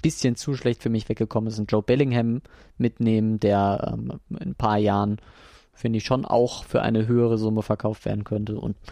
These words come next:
bei Nico Schlotterbeck weiß man eh nicht so richtig, wie es aussieht. Äh, sein Vertrag ist verlängert, aber es gibt ja durchaus Optionen, dass es trotzdem im Sommer zu einer Trennung kommt.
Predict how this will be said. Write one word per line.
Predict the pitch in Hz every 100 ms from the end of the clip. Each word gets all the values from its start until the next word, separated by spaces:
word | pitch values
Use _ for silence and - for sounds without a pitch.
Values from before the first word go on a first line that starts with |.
| - - - - - - -
bei | 110
Nico | 107 104
Schlotterbeck | 110 117 113 104 107
weiß | 110 104
man | 101
eh | 107
nicht | 107
so | -
richtig, | 92 101 110 107
wie |
es | 107
aussieht. | - 107 107 117 113 -
Äh, | - 120
sein | 107 107
Vertrag | 110 107 - 107
ist | 110
verlängert, | - 104 107 113 117 - -
aber | - 104 98 98 - - - - - - - - - _ - _ _ _ _ - - - _ -
es | 151
gibt | - 131
ja | 120
durchaus | 117 113 107 104
Optionen, | 101 - 104 101
dass | 104
es | 101 101
trotzdem | 110 - 98
im | 98 104
Sommer | 101 101
zu | -
einer | 101 98
Trennung | 110 101 98
kommt. | 98 107 -